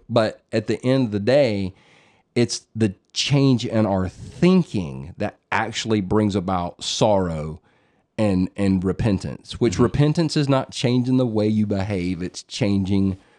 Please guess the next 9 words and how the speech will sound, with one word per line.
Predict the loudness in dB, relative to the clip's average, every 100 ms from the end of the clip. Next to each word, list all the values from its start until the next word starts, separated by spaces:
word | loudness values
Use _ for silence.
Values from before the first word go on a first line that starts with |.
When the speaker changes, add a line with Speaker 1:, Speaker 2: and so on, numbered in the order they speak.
| _ -6
Speaker 1:
the | -2
way | 0 -2 -2 -6 -8 -14 _ _ _ -8
you | -6
think, | -2 -4 -4 -8
because | -4 -4
the | -2
way | -2
we | -2
think | -2 -2 -2